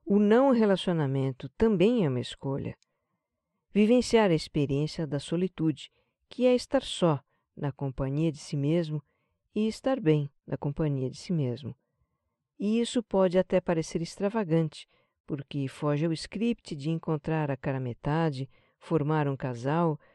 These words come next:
viver o chamado amor romântico, que é, inclusive, um fator de aprovação social, não é? Ter um parceiro ou parceira.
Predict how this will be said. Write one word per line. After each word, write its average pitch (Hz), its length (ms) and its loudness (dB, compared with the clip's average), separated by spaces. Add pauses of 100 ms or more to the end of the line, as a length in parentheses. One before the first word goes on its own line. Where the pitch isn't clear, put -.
(220)
viver 247 280 6
o 226 80 4
chamado 170 640 0
amor 131 320 -4
romântico, 127 720 -8 (760)
que 254 160 4
é, 160 120 6
inclusive, 165 720 -2
um 143 120 -4
fator 127 500 -8
de 147 140 -4
aprovação 127 600 -6
social, 147 560 -4 (400)
não 120 160 -4
é? 151 200 0 (720)
Ter 143 180 0
um 147 100 -2
parceiro 143 640 -4 (320)
ou 127 120 -8
parceira. 135 680 -6